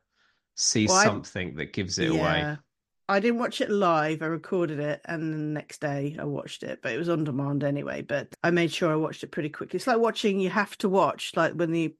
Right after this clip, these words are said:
Speaker 2: Oscars, if you've recorded the Oscars, you have to watch it the next day so you don't hear and
Speaker 1: Yeah.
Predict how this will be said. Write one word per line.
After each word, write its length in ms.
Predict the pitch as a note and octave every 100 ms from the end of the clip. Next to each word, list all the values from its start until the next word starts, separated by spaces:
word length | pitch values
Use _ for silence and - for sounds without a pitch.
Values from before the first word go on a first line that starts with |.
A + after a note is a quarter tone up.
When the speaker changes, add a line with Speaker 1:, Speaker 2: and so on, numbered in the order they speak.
| -
Speaker 2:
Oscars, 680 | F3+ - - C#3 - - _ _ _ _ _ -
if 100 | E3+
you've 140 | D#3+
recorded 420 | E3 - F#3+ E3
the 100 | F3
Oscars, 360 | E3+ E3+ D#3 C#3+
you 160 | D#3 D3+ - - -
have 220 | G3 -
to 100 | G3
watch 220 | E3+ -
it 80 | -
the 60 | E3
next 300 | E3 - -
day 300 | E3 D3 C#3+
so 140 | -
you 80 | D#3+
don't 180 | D#3+ -
hear 480 | E3+ F3 D3+ D3 C#3+ - - -
and 100 |
Speaker 1:
Yeah. 60 | G3